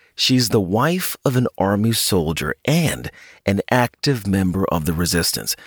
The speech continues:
This story shows how the coup is pitting the country's powerful military against many civilians. These protesters,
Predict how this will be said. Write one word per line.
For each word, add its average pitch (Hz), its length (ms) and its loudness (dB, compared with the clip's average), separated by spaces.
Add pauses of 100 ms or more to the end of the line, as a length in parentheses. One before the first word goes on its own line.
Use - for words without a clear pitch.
(360)
This 135 260 2
story 185 280 2
shows 87 460 2
how 101 120 0
the 95 100 0
coup 131 280 0
is 143 100 0
pitting 98 300 -2
the 95 100 -2
country's 85 440 -4
powerful 113 500 0
military 107 680 0 (420)
against 101 300 0
many 117 180 2
civilians. 95 640 -2 (400)
These 139 200 0
protesters, 156 800 -2